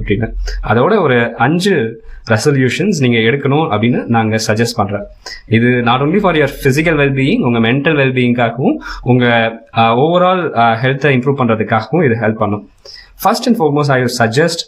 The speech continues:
you to take enough rest. அதாவது, தேவையான அளவு நல்ல டீப் ஸ்லீப் டெய்லி எடுக்கணும். இது almost around eight hours நீங்க டீப் ஸ்லீப் எடுத்தீங்க அப்படின்னா, அடுத்த நாள் காலையில வேலை செய்யறதுக்கான strength and endurance உங்களுக்கு கிடைக்கும். உங்க திங்கிங் எபிலிட்டி பெட்டரா இருக்கும்,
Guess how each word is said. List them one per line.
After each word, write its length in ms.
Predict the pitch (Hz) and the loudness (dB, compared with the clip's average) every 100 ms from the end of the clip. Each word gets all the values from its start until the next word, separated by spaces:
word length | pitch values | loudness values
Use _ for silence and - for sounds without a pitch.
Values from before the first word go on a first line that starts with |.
| - - | -16 -6
you 180 | 117 123 | 2 2
to 260 | 123 120 143 | 2 2 0
take 340 | 151 - - | 0 -6 -2
enough 260 | 127 160 160 - | 0 0 -4 -2
rest. 440 | 110 113 - 110 | 0 0 -4 -8
அதாவது, 640 | - 104 107 110 123 151 - - | -2 0 2 2 0 -2 -6 -6
தேவையான 500 | 139 156 196 185 165 | 0 2 2 0 0
அளவு 240 | 135 143 156 | 0 0 0
நல்ல 420 | 117 156 196 127 | 0 0 0 0
டீப் 240 | 120 180 170 - | 0 -2 -4 -2
ஸ்லீப் 200 | 127 151 - | 0 -2 -2
டெய்லி 320 | 110 120 147 117 | 0 0 2 0
எடுக்கணும். 360 | 107 104 107 - | 0 -2 -6 -2
இது 420 | 110 110 123 127 110 | 0 2 2 0 0
almost 280 | 113 151 | 0 2
around 240 | 175 147 123 | 0 0 0
eight 240 | 135 180 | -2 0
hours 200 | 156 175 180 | 0 0 0
நீங்க 180 | 120 120 | 0 0
டீப் 220 | 127 135 135 | -2 -2 -2
ஸ்லீப் 260 | 127 110 | 0 0
எடுத்தீங்க 360 | 120 127 117 120 | 0 2 2 0
அப்படின்னா, 340 | 107 104 143 | -2 -2 -2
அடுத்த 300 | 113 123 160 | 0 0 0
நாள் 200 | 127 127 | 0 0
காலையில 560 | 123 120 120 123 170 - - | 0 0 0 -2 -2 -6 -10
வேலை 320 | - 117 147 160 | 0 0 0 -2
செய்யறதுக்கான 540 | 131 123 117 120 120 117 - | 0 0 0 0 0 -2 -2
strength 160 | 180 | 0
and 280 | 185 135 120 | 0 2 2
endurance 300 | 131 127 117 | 2 0 0
உங்களுக்கு 300 | 110 107 107 | 0 0 0
கிடைக்கும். 480 | 110 107 113 117 - - - | 0 -2 0 -2 -2 -12 0
உங்க 160 | 117 | 2
திங்கிங் 480 | 113 170 202 190 139 | 2 0 2 2 0
எபிலிட்டி 280 | 160 170 156 | 0 0 0
பெட்டரா 300 | 123 120 120 | 0 2 0
இருக்கும், 400 | 113 113 113 | 0 -2 -4